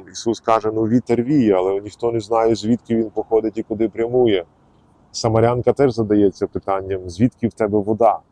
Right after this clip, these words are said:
Е, да, і, і тут сьогодні в Євангелії Ісус, е, каже: «А звідки ми візьмемо хліба?» Е, да, ми бачимо, що ці всі речі, вони походять від Бога, походять від Ісуса Христа, і Ісус це намагається якось переконати, е,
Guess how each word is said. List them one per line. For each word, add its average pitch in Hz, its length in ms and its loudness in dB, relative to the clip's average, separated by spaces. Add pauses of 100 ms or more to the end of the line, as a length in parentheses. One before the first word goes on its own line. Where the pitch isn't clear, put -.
(640)
Е, 90 120 -8
да, 104 340 2
і, 90 140 -6
і 110 240 0
тут 131 280 2
сьогодні 113 460 2
в 104 60 0
Євангелії 107 560 2
Ісус, - 440 -6
е, 101 320 -2
каже: 107 240 0
«А 104 100 0
звідки 135 360 -2
ми 127 200 2
візьмемо 113 360 0
хліба?» 85 400 -6 (560)
Е, 90 60 -8
да, 98 200 2
ми 98 120 -2
бачимо, 123 420 2
що 110 140 -4
ці 147 200 2
всі 127 260 4
речі, 131 440 2
вони 123 240 2
походять 117 580 2
від 95 180 -2
Бога, 101 280 4
походять 101 440 0
від 98 160 -4
Ісуса - 380 -2
Христа, 104 400 0
і 98 100 2
Ісус 101 340 -6
це 107 100 -6
намагається 101 680 -2
якось 95 260 -8
переконати, 104 800 -2
е, 87 960 -4